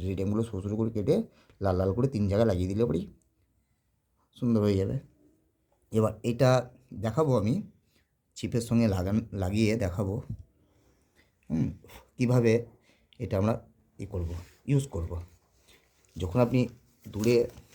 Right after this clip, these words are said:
দূরে যখন ছিপ ফেলবেন, আপনি ছিপ ফেলার পর সুতোটা হাতে নেওয়ার পর সুতোর মধ্যে এভাবে ফাঁসিয়ে দিবেন, ফাঁসিয়ে দিয়ে ছিপটা তুললেই সোজাই চলে যাবে।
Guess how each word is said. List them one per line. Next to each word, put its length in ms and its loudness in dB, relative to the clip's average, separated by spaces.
দূরে 380 2
যখন 240 4
ছিপ 220 0
ফেলবেন, 360 4
আপনি 160 -4
ছিপ 180 -2
ফেলার 200 4
পর 140 2
সুতোটা 320 4
হাতে 180 0
নেওয়ার 300 4
পর 120 8
সুতোর 300 2
মধ্যে 220 4
এভাবে 260 8
ফাঁসিয়ে 260 -2
দিবেন, 180 -6
ফাঁসিয়ে 300 2
দিয়ে 140 6
ছিপটা 320 0
তুললেই 280 2
সোজাই 300 4
চলে 200 -2
যাবে। 160 -6